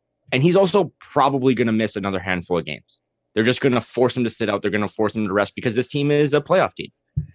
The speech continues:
Um, and I think my biggest thing, and I, I kinda gleaned this from talking to you, Taurean Prince should be that fifth starter when Patrick Beverley can't play. It, it's not even, like, up for debate. Like, it, it, it can't be Jaden anymore.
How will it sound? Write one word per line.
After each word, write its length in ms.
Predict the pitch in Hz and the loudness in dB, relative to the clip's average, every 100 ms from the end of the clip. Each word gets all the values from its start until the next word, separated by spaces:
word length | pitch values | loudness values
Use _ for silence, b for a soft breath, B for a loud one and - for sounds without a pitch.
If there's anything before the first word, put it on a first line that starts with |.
| B _ | B _
Um, 400 | 127 123 117 101 _ _ _ _ - | 2 4 2 -2 _ _ _ _ -2
and 100 | 123 | 0
I 60 | |
think 260 | 113 165 156 _ _ _ - | 2 0 0 _ _ _ -2
my 220 | 120 135 | 0 4
biggest 300 | 127 123 - | 4 2 2
thing, 220 | 120 117 | 0 2
and 100 | 107 | 0
I, 80 | 104 | -2
I 120 | 104 | -4
kinda 220 | 95 113 98 | -2 -2 -2
gleaned 360 | 95 104 101 | -2 -2 -2
this 140 | 98 - | -2 -4
from 160 | 95 | -4
talking 320 | 104 98 92 | 0 0 0
to 60 | 92 | -2
you, 320 | 95 92 87 _ _ _ _ _ _ _ | 0 0 -2 _ _ _ _ _ _ _
Taurean 380 | - 185 180 139 | 4 6 6 4
Prince 240 | 147 143 - | 2 0 0
should 200 | 123 110 | -6 -2
be 120 | 113 | 0
that 220 | 101 98 | 0 -2
fifth 240 | - 98 | -2 -4
starter 440 | - - 87 71 - _ _ _ | -2 -2 0 -2 -10 _ _ _
when 160 | 101 87 | -4 0
Patrick 300 | 101 101 87 | -2 -2 -2
Beverley 280 | 87 85 78 | 0 0 -4
can't 220 | 80 65 | -6 -8
play. 120 | - - _ _ _ | -14 -18 _ _ _
It, 160 | 110 - _ _ _ | -8 -8 _ _ _
it's 240 | 110 - | -8 -8
not 240 | 117 123 123 | -6 -2 0
even, 300 | 123 95 92 | 0 -2 -4
like, 220 | 92 82 _ _ _ _ _ _ _ _ _ | -4 -4 _ _ _ _ _ _ _ _ _
up 160 | - 90 | -6 -2
for 80 | 101 | -2
debate. 400 | 82 73 73 - _ _ - | -2 -2 -4 -4 _ _ -2
Like, 140 | 107 | -2
it, 80 | - | 0
it, 160 | 127 - | -2 -2
it 120 | 127 | -6
can't 240 | - 131 110 | -2 -4 -2
be 120 | 110 | -4
Jaden 380 | 85 92 85 80 | 0 -2 0 -4
anymore. 340 | 73 71 58 | -6 -10 -14